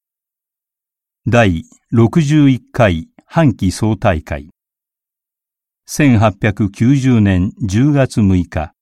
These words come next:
月曜日。ユタ準州、ソルトレークシティ。デゼレトイブニングニューズ。デゼレトイブニングニューズ。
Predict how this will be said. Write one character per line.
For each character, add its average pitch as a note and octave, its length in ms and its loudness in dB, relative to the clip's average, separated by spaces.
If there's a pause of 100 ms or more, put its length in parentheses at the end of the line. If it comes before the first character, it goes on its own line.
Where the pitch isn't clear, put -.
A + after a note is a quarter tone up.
(580)
月 G#2 360 0
曜 F2+ 240 0
日。 C#2+ 200 -14 (1200)
ユ B2 180 0
タ C#3+ 280 0
準 A2 280 2
州、 D#2+ 440 -6 (440)
ソ - 240 -4
ル F3+ 100 0
ト D#3 200 -2
レ C#3 160 2
ー A#2+ 80 -8
ク A2+ 160 -6
シ G2+ 200 -8
テ - 120 -10
ィ。 D2+ 220 -10 (1600)
デ G#2+ 180 0
ゼ B2 160 0
レ A#2+ 140 2
ト G#2 280 -2
イ A2 200 0
ブ C#3+ 120 2
ニ C#3+ 180 4
ン B2+ 100 4
グ A2+ 120 2
ニ G#2 140 2
ュ F#2+ 140 2
ー - 20 -4
ズ。 D2 220 -12 (1300)
デ A2 220 0
ゼ B2 100 0
レ A#2 220 0
ト - 40 -20 (200)
イ G#2+ 180 2
ブ G2+ 80 2
ニ G2 220 4
ン G2+ 140 2
グ G2+ 120 -20
ニ G2 200 0
ュ E2 160 0
ー C2+ 60 -14
ズ。 - 120 -20